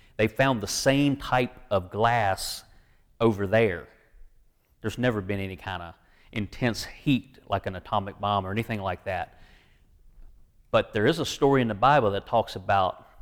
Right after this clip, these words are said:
fire and brimstone coming down out of heaven that could have caused enough heat to do that, and they have found it recently.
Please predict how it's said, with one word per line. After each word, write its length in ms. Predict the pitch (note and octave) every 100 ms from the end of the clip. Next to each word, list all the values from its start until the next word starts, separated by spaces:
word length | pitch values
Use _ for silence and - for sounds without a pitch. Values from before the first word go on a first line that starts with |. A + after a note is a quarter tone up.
| - - -
fire 280 | - A2 A#2+
and 160 | G#2 F#2+
brimstone 680 | A2 C3 - G2+ F#2+ F#2 F#2+
coming 340 | - A#2+ G2 F#2
down 240 | G#2 G2
out 140 | F#2+
of 60 | F#2
heaven 340 | A2+ A#2 D2+ - _ _ _ _ _ _ _ _ _ G#2
that 240 | A2 -
could 240 | - D#3
have 220 | A2 G#2 F#2
caused 360 | - A2 G#2+
enough 280 | G2+ G2+ G2 -
heat 320 | C#3+ B2 -
to 80 | A2
do 200 | G2+ B2
that, 260 | D#2 B1 - _ _ _ _ -
and 120 | F#2+
they 100 | G2+
have 140 | G2+
found 300 | - A2 F#2
it 80 | D#2+ - _ -
recently. 640 | A#2 B2+ - - - B1+